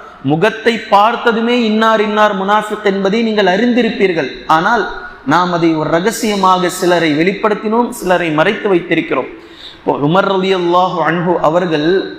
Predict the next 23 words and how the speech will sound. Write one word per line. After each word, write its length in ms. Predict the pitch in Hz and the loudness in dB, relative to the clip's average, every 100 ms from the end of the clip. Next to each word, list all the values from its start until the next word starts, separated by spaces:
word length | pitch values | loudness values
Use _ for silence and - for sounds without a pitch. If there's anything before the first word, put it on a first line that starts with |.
| - | -6
அதிகமாக 840 | 143 165 190 190 202 220 202 180 | -2 0 0 2 2 2 0 0
பயந்தது 300 | 180 175 180 | 0 0 -2
இந்த 240 | 160 170 | -2 0
விஷயத்தில், 560 | 156 151 156 156 131 110 - - - - - - | -2 0 -2 -2 -6 -12 -16 -20 -20 -20 -20 -10
அதிகமாக 680 | - 139 175 196 208 233 233 | -2 0 2 2 4 4 2
பயந்தது 420 | 202 208 208 202 | 0 0 0 0
இந்த 260 | 214 214 190 | 0 -2 -2
முனாஃபிக்குகளுடைய 960 | 165 190 202 202 175 190 180 175 165 156 | 0 -2 0 -2 -2 0 0 2 2 0
விஷயத்தில். 600 | 156 196 185 180 220 220 | -2 -2 -2 0 -4 -2
உமர் 280 | 165 185 202 | -2 0 0
ரலியல்லாஹு 680 | 202 190 196 180 185 190 180 156 | 0 0 0 2 2 2 0 -2
அன்ஹு 300 | 175 190 196 | -2 0 2
அவர்கள் 420 | 165 180 170 175 | 2 0 0 0
இறந்ததற்கு 720 | 151 165 196 196 185 175 - | 0 0 0 -2 -2 -2 -2
பின்னால் 540 | 160 - 180 165 147 - - - - - - - | -4 -2 -4 0 -2 -2 -16 -20 -20 -20 -20 -4
வஃபாத்தாகக்கூடிய 1000 | 143 143 202 214 208 202 196 - 196 196 | -4 2 2 4 0 0 -2 0 0 2
அந்த 280 | 190 180 170 | 0 0 0
வசியத்துடைய 760 | 160 156 220 214 208 196 190 175 | -2 -2 0 0 0 -2 0 0
நேரத்தில் 600 | 180 175 170 202 208 196 | 0 -2 -2 -2 -2 0
கபர் 280 | 180 202 180 | 0 2 0
எங்க 320 | 175 190 196 | -2 0 0
அடக்கம் 400 | 185 185 185 180 | 0 -2 -2 -4
செய்யறது, 440 | 180 180 180 185 | 0 2 2 0